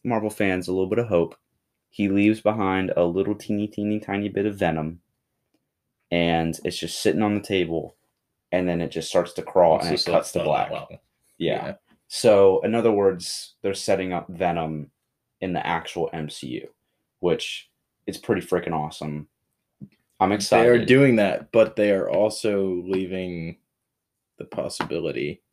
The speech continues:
Speaker 2: of Tom Hardy's Venom coming into the M C U.
Speaker 1: Yes, they are. However, I don't know.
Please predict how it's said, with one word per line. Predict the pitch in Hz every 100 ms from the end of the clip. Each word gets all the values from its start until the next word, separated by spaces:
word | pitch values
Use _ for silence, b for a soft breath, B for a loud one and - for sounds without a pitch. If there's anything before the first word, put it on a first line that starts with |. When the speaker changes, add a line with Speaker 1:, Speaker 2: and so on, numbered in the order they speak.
| -
Speaker 2:
of | 69 67 - - _ _ _ _ _ -
Tom | 80 -
Hardy's | - - - - - -
Venom | 82 - 58 90 _ _ _ _
coming | - 69 - - -
into | - -
the | 50
M | 50
C | - - -
U. | -
Speaker 1:
Yes, | 110 - -
they | - 175
are. | 185 151 139 147 - _ _
However, | - 98 135 113 101 98 98 _ _ _ _ _ _ _ _ _ _ _ _ _ _ _ _ _ _ _ _ _ _ _ _ -
I | 131
don't | 117 90
know. | 85